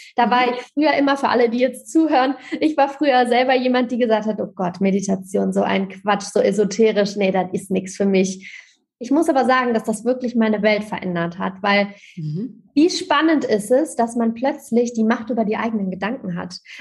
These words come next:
Speaker 1: Weil ganz ehrlich, so sind wir ja einfach nur abhängig von unseren Gedanken, die sagen, „Oh, das schaffst du eh nicht, das kannst du nicht“ oder,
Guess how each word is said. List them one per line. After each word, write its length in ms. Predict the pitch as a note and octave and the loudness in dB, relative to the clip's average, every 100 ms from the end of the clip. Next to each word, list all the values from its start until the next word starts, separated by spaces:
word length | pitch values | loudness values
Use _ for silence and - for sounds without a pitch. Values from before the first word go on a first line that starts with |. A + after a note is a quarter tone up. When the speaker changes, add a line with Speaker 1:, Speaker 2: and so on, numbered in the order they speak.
| - | -2
Speaker 1:
Weil 120 | A3 | 0
ganz 260 | A#3 D#4 | 2 2
ehrlich, 360 | - D4 C4+ B3 | 2 2 2 0
so 260 | A3+ C4+ D4+ | 2 2 4
sind 220 | C4 B3 | 2 0
wir 80 | C4 | 0
ja 140 | A3+ | 2
einfach 360 | A#3 C4 B3+ A3+ | 0 -2 -4 -2
nur 220 | A3 - | -2 -2
abhängig 580 | C#4 D#4 - A#3 A#3 B3 | -6 -6 -6 -2 -2 -4
von 140 | A#3+ | -6
unseren 340 | A3+ A#3 A3+ A3 | -4 -2 0 -2
Gedanken, 640 | G3 G#3+ A#3 C4+ A#3 D4+ - - _ A#3+ | 0 0 0 0 -2 -2 -6 -16 _ -4
die 120 | A#3 | 0
sagen, 500 | A#3 A#3 A#3+ A#3 A3+ | 2 2 2 0 0
„Oh, 440 | A#3 A#3+ A#3+ A3 - - _ | 2 2 2 -2 -10 -20 _
das 160 | A#3 A#3 | -4 0
schaffst 240 | B3 B3 | -2 -2
du 40 | A3 | 0
eh 180 | C4+ | 2
nicht, 200 | C4+ C4+ | 2 2
das 160 | A3+ A3+ | 0 -4
kannst 340 | C4+ C#4+ C#4 | -2 -4 -2
du 80 | C#4 | -2
nicht“ 520 | B3 B3 C4 B3+ - - | 2 2 2 -2 -10 -6
oder, 520 | A3+ A3 G#3+ G#3 | 0 2 4 2